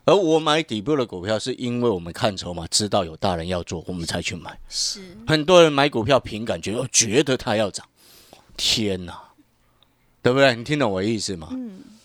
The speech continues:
Speaker 1: 所以你看，我为什么买嘉金？七十一块买到现在，现在今天最高一度来到九十，我卖八十八，先获利卖一半。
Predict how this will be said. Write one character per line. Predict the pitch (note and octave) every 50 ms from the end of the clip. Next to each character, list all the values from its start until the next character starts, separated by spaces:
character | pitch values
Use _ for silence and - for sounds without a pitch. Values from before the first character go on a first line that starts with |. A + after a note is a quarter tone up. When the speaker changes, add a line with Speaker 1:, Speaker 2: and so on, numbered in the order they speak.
| _ _ _ -
Speaker 1:
所 | - D3+ D3+
以 | C#3+
你 | B2+
看， | A#2 C#3+ C#3+ C3 A2 G#2+ A2+ - -
我 | B2+ C3
为 | C#3+
什 | - B2
么 | A2 G#2+
买 | G#2 F2+ F2
嘉 | - G#2+ G2 G2+
金？ | F2+ F#2+ F2 D#2+ - _ _ _ _ _ _ _ _ _ _ _ _ _ _ -
七 | - - C#3+ C#3
十 | B2 - B2 A#2+
一 | A#2+
块 | C3 C3 A#2
买 | G#2+ G2+ G2+
到 | A2
现 | A2+ - B2+ A2+ G#2
在， | A#2 G#2+ G#2
现 | G#2+ A#2
在 | A2+ A2+ A2+
今 | A2 - C3 A#2+ A#2+
天 | A#2+ A#2 A#2+ A#2 A#2 - _ _ -
最 | - D3 A#2+
高 | - B2 A#2 A2
一 | G#2+
度 | G2+ A#2+ A2+
来 | G2+ G2+
到 | G#2+ G#2+
九 | - F#2 E2 D#2
十， | - - E2+ E2+
我 | F2
卖 | F#2 G#2 A2 G#2+
八 | - G#2+ G#2+
十 | G2+ -
八， | - G2 G2+ F#2+
先 | - G#2
获 | F#2+ A2 G#2
利 | G2+ G2+ G2
卖 | G2 F#2 F2
一 | E2
半。 | - - F2+